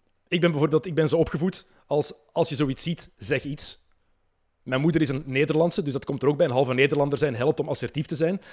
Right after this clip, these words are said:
<laughs> om sneller je mond open te doen. Maar dat wordt niet geapprecieerd door heel veel mensen. Dat wordt niet geapprecieerd als je zegt, bijvoorbeeld als iemand het woord neger gebruikt en je zegt, "Oh, zoiets zeg je niet. Zeg zwarte en wa-, oh, waarom?" En dan leg je dat uit, van, "Oh,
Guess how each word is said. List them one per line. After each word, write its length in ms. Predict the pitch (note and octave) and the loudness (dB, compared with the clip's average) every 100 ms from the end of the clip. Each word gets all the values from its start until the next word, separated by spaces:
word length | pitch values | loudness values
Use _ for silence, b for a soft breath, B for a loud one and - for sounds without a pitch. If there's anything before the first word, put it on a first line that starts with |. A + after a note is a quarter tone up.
| G3 | -6
<laughs> 240 | C#3+ F#3 | -2 0
om 80 | D#3 | 0
sneller 300 | - D#3+ D3 | 2 4 4
je 80 | C#3+ | 6
mond 220 | D#3 E3+ | 4 6
open 200 | F3+ F3+ | 4 4
te 60 | E3 | 0
doen. 240 | G3+ A3 b b b b b _ _ | 0 0 b b b b b _ _
Maar 200 | G3 G#3+ | 0 4
dat 160 | G3 - | 4 4
wordt 200 | E3+ D#3 | 4 6
niet 160 | G3+ | 4
geapprecieerd 720 | - D3 C3+ - F3 D#3+ - _ _ _ _ _ _ _ _ | 4 0 0 -2 -2 -2 -6 _ _ _ _ _ _ _ _
door 200 | B2 D3+ | -2 -2
heel 280 | - D#3 E3 | 2 4 4
veel 160 | B2+ A#2+ | 4 0
mensen. 400 | C3 D3 G#2+ - _ _ - | -2 -4 -8 -12 _ _ -10
Dat 120 | C3+ | -4
wordt 140 | D3 | -2
niet 160 | D#3+ G#3+ | 0 2
geapprecieerd 580 | G3 D#3+ - F#3+ - - b b b b - | 2 0 0 2 2 -2 b b b b 2
als 200 | F3+ F3 | 4 6
je 120 | D#3 | 4
zegt, 280 | - F#3 - | 4 2 2
bijvoorbeeld 380 | C#3 E3 E3+ E3 | 2 4 4 0
als 120 | D#3+ | -2
iemand 300 | F3+ D#3+ - b b b _ _ - | 0 0 -4 b b b _ _ -6
het 160 | D3 | 0
woord 180 | D3+ D3+ | 2 2
neger 340 | D3+ E3 F3 | 4 4 4
gebruikt 420 | D#3+ D#3 F3 - - | 2 4 6 4 0
en 40 | |
je 40 | D#3 | 0
zegt, 180 | D#3+ F3+ | 2 4
"Oh, 200 | C#3+ - _ _ _ _ - - - - _ - | 4 0 _ _ _ _ -20 -20 -20 -20 _ -6
zoiets 280 | E3 D#3 - | 2 2 4
zeg 140 | E3 | 0
je 60 | B2+ | 0
niet. 340 | G#2 - - _ | -6 -8 -18 _
Zeg 200 | - C3+ | -6 -2
zwarte 360 | D3+ F3 F#3+ F3+ | 4 4 4 0
en 140 | C#3+ | 0
wa-, 60 | G3+ | 4
oh, 160 | F3+ | 6
waarom?" 340 | E3+ D#3+ G3+ A3 | 8 8 6 4
En 100 | D3 | 2
dan 80 | |
leg 120 | C#3+ D3 | 2 4
je 60 | |
dat 180 | C#3 - | 2 4
uit, 140 | F3 | 4
van, 120 | C3 A#2+ | 4 2
"Oh, 260 | C3+ - | 2 2